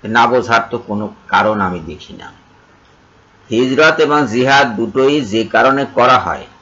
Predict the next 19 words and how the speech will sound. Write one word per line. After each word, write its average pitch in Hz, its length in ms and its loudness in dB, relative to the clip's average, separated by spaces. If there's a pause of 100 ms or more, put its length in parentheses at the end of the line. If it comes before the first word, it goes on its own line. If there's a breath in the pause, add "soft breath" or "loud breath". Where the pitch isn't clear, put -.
(460)
সেই 135 640 2
কারণটি 131 880 0 (760)
যদি 123 360 0
না 131 240 4
থাকে, 123 440 -4 (2750)
নরমাল 147 600 2 (220)
লাইফ 113 380 2
যে 110 200 -2
লিড 123 240 -4 (160)
করে, 90 220 -4 (840)
তার 117 280 2
জন্য 143 600 -2 (340)
নামাজ, 120 460 2
রোজা, 117 440 2
ঈমান 110 400 -2
যথেষ্ট 95 440 -6 (1300)
জান্নাতে 107 440 -2
যাওয়ার 87 300 -4
জন্য। 90 260 -18